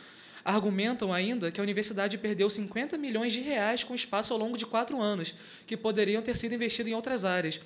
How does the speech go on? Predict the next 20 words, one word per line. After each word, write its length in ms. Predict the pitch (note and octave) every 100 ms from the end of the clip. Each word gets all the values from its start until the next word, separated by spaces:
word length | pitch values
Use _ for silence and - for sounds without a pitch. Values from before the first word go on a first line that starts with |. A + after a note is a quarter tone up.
| - - - -
O 80 | A3+
montante 460 | A#3 A#3 C4 D#4+
que 80 | D#4
pode 300 | - A#3+ G3
vir 120 | G#3+
da 120 | C#4+ C#4
concessão, 600 | A3 F3+ F3 A3 A3 E3
diz 220 | F#3 E3+
ainda 180 | F3 F3
o 40 |
documento, 600 | F3 F3 F#3 A3 G3+ D#3+ - - - - -
pode 260 | A3 A3
ser 180 | A3+ B3
investido 400 | C4+ C4+ B3 B3
em 60 | B3
novos 240 | A3 C#4
equipamentos 460 | C#4+ - A3+ A3+ -
culturais, 560 | D4 D4+ G3 G#3 G#3
residências 500 | G#3+ A3+ A3+ A3 C4+
estudantis, 680 | B3 A#3+ G#3+ G#3 G#3 G#3 G3+